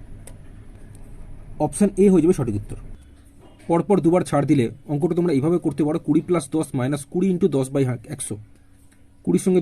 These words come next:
দশ যোগ করলে তিরিশ বিয়োগ দুই এককে দুই, তিরিশ থেকে দুই বিয়োগ করলে আঠাশ।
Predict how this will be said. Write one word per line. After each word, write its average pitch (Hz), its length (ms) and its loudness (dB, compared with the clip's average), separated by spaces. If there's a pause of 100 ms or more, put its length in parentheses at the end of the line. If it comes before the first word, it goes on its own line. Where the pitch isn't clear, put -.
দশ 156 180 4
যোগ 170 120 -2
করলে 175 220 2
তিরিশ 185 180 0 (120)
বিয়োগ 147 200 4 (320)
দুই 143 180 0
এককে - 160 0 (100)
দুই, 165 160 0
তিরিশ 143 200 0
থেকে 151 160 -2
দুই 127 120 0
বিয়োগ 127 140 0
করলে 131 200 0
আঠাশ। 107 180 -8